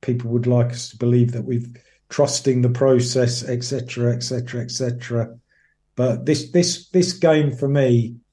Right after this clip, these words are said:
forget this over the line. Everybody goes into Christmas on, on a, on a high note.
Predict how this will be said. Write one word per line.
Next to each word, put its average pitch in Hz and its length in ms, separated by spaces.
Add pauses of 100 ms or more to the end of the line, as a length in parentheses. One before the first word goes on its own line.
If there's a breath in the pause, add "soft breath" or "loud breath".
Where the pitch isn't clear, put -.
(720)
forget 185 380
this 165 220
over 156 280
the 139 100
line. 131 760
Everybody 139 400
goes 131 340
into 107 200
Christmas 123 800 (920)
on, 123 180
on 123 260
a, - 460
on 123 120
a 120 100
high 135 280
note. 131 500